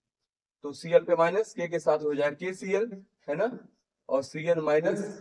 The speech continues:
सीएचथ्री प्लस पे जुड़ जाएगा। तो क्या हो जाएगा बच्चे? ये हो जाएगा सीएच थ्री और यहाँ आ जाएगा सीएन, सीएच थ्री सी एन हो गया।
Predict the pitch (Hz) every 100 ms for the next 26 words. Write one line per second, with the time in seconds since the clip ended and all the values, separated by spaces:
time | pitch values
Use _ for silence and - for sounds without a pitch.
0 | - 147 139 - 147 156 151 151 147 139
1 | 156 156 160 175 190 - - _ _ _
2 | 127 160 156 160 156 160 160 214 247 _
3 | _ _ 139 147 139 135 135 185 180 -
4 | 156 156 156 160 175 240 - - _ _
5 | 208 196 196 180 160 147 143 147 185 -
6 | 151 156 151 - 117 117 _ - - _
7 | _ _ _ _ - 147 143 - 180 -
8 | 139 123 107 104 110